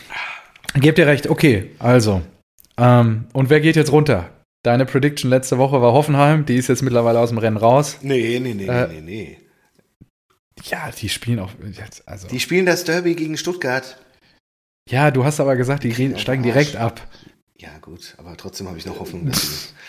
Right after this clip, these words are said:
Speaker 1: <laughs>
Speaker 2: So.
Speaker 1: Also.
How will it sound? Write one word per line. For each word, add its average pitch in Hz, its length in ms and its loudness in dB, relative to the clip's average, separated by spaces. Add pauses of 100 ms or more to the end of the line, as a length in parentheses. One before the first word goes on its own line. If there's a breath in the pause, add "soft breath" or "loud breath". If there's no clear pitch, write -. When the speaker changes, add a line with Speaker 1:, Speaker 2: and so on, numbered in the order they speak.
(280 loud breath)
Speaker 1:
<laughs> - 460 -16
Speaker 2:
So. 90 220 -8 (1400 loud breath)
Speaker 1:
Also. 120 500 2